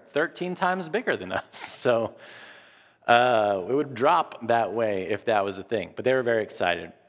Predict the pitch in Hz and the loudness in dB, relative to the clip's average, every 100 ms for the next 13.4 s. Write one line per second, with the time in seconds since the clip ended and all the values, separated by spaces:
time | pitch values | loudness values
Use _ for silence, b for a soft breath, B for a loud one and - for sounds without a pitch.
0 | _ - 120 160 214 - 208 175 127 139 | _ -6 -2 0 2 2 4 4 2 -2
1 | 107 95 113 - - 104 139 - - 82 | -6 0 0 0 -4 0 0 -2 -10 -10
2 | - _ _ _ _ _ _ _ - 151 | -12 _ _ _ _ _ _ _ -4 -2
3 | 160 165 139 123 104 - - 107 95 131 | 0 0 2 0 0 -4 -2 -4 -4 -4
4 | 190 110 104 123 - 98 107 117 113 104 | -4 0 0 0 -4 -4 0 0 0 0
5 | 104 110 98 95 - 123 127 87 92 131 | 0 0 -2 -6 0 0 2 -2 -6 -2
6 | 135 - 160 143 123 101 110 - - 120 | -2 -2 -4 -2 -4 -6 -10 -10 -4 0
7 | 113 110 101 101 92 _ _ _ _ _ | 2 2 -2 -6 -12 _ _ _ _ _
8 | - - - 170 - 185 170 170 - 170 | -20 -16 -4 -4 -2 -4 -2 -4 0 0
9 | 170 - b b b b b b b - | -2 -8 b b b b b b b -4
10 | 123 117 104 117 101 139 143 139 143 - | -2 -2 -8 -10 0 0 2 0 0 0
11 | 139 139 135 120 139 147 151 147 147 147 | -2 -2 -2 0 2 2 2 2 0 -4
12 | - - _ - - 135 117 127 190 160 | -12 -20 _ -14 -6 -4 -2 -2 -2 -2
13 | 180 175 185 | 0 0 -4